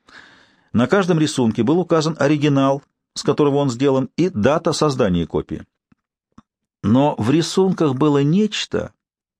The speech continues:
намёк, Даркур не дал ему перейти в уверенность, на то, что эти рисунки ничуть не хуже оригиналов, а иногда и лучше.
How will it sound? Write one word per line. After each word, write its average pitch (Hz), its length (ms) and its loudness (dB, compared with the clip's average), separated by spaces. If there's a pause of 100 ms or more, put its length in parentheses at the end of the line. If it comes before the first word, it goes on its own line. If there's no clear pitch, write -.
(500)
намёк, 151 920 0 (100)
Даркур 113 520 0
не 120 160 4
дал 101 160 0
ему 101 240 0
перейти 110 320 -2
в 101 60 0
уверенность, 127 480 0 (640)
на 127 180 2
то, 202 160 2
что - 160 0
эти 156 160 2
рисунки 151 460 2
ничуть 135 320 0
не 143 100 2
хуже 165 260 0
оригиналов, 147 680 -2
а 117 100 2
иногда 131 300 2
и 170 80 2
лучше. - 480 -2